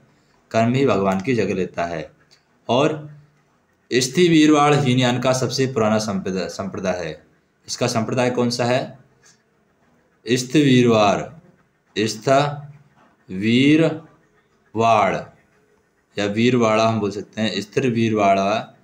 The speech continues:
या स्थवीरवाड़ा है। ये हीनयान संप्रदाय का, यानी हीनयान है, उनका सबसे पुराना संप्रदाय है। और हीनयान बौद्धों ने पाली भाषा का प्रयोग किया है। ये बौद्धों की एक शाखा है हीनयान,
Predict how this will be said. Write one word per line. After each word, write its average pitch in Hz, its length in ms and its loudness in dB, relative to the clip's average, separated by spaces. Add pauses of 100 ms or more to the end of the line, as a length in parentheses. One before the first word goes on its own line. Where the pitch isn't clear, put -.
(380)
या 113 120 2
स्थवीरवाड़ा 104 760 0
है। 104 320 -10 (500)
ये 139 180 4
हीनयान 120 560 0
संप्रदाय 104 540 -4
का, 117 540 -4 (100)
यानी 101 300 -4
हीनयान 117 460 0
है, 120 180 0
उनका 113 280 -4
सबसे - 260 -8
पुराना 104 260 -8
संप्रदाय 104 400 -6
है। 117 240 -10 (520)
और 120 120 0
हीनयान 127 760 0 (440)
बौद्धों 123 480 0
ने 139 140 -2
पाली 127 400 2
भाषा 117 280 2
का 110 120 -2
प्रयोग 101 280 -6
किया 90 160 -4
है। 92 180 -4
ये 120 100 2
बौद्धों 117 420 0
की 131 120 -2
एक 123 80 -2
शाखा 110 300 -2
है 120 100 -2
हीनयान, 113 420 -2